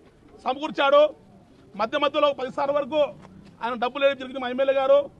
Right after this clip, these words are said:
ఫోన్ చేశారు. మొత్తం మీద ఆయన అనంతపురం రావడం జరిగింది. అదేవిధంగా వాళ్ళ కుమారుకి పన్నెండు లక్షల రూపాయలు ఖర్చు అయింది కిడ్నీకి సంబంధించిన వ్యాధికి.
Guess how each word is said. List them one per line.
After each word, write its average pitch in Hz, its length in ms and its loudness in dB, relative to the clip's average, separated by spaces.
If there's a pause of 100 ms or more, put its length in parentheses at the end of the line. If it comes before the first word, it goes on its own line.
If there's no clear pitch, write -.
(440)
ఫోన్ 277 200 0 (120)
చేశారు. 277 460 2 (600)
మొత్తం 269 240 -2
మీద 285 160 -2 (880)
ఆయన 247 180 -2
అనంతపురం 254 280 -4
రావడం 247 180 -2
జరిగింది. 254 380 -6 (760)
అదేవిధంగా 294 440 0
వాళ్ళ 277 160 2
కుమారుకి 285 460 -4
పన్నెండు 269 280 -6
లక్షల 262 160 -10
రూపాయలు 302 160 -4
ఖర్చు 269 220 -4
అయింది 269 160 -4
కిడ్నీకి 233 260 -12
సంబంధించిన 247 380 -8
వ్యాధికి. 247 300 -6